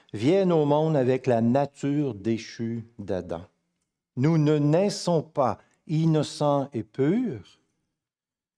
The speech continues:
mais nous naissons avec cette nature pécheresse, ce mal qui est dans notre cœur, qui est corrompu. Adam était notre représentant,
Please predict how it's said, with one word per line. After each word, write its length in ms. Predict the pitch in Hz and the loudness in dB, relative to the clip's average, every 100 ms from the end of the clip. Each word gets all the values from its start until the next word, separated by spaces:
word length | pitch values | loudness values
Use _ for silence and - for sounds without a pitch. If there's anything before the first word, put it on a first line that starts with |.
| _ _ - | _ _ -6
mais 140 | 113 | -2
nous 160 | 113 127 | 2 2
naissons 460 | 131 120 - 143 | 2 0 -2 -2
avec 260 | 127 117 123 | -2 -2 -4
cette 300 | - 113 - | -4 -6 -2
nature 720 | 120 139 151 - 190 185 151 - _ - | 0 0 -2 -2 -2 -2 -4 -12 _ -2
pécheresse, 560 | 165 147 - 156 170 | -2 -2 -6 -6 -6
ce 340 | - - - 123 | -10 -14 -2 0
mal 880 | 120 117 131 190 185 175 165 156 156 | 2 2 2 2 2 0 -2 -6 -10
qui 220 | 120 110 | -12 -12
est 60 | 107 _ - | -14 _ -6
dans 240 | 156 151 | -2 -2
notre 240 | 131 117 - | -4 -6 -6
cœur, 340 | 127 127 120 | -2 -2 -6
qui 240 | - 110 107 | -10 -8 -8
est 40 | |
corrompu. 720 | - 131 110 107 95 - 110 - _ _ _ _ _ _ _ _ _ - | -8 -8 -6 -6 -8 -12 -14 -16 _ _ _ _ _ _ _ _ _ -6
Adam 340 | 117 113 151 | -2 0 2
était 320 | 147 127 147 139 | 2 0 0 0
notre 400 | 117 - 120 175 | 0 -2 -2 -2
représentant, 920 | 175 - 143 135 127 113 147 165 | -2 -2 0 0 0 0 -2 -2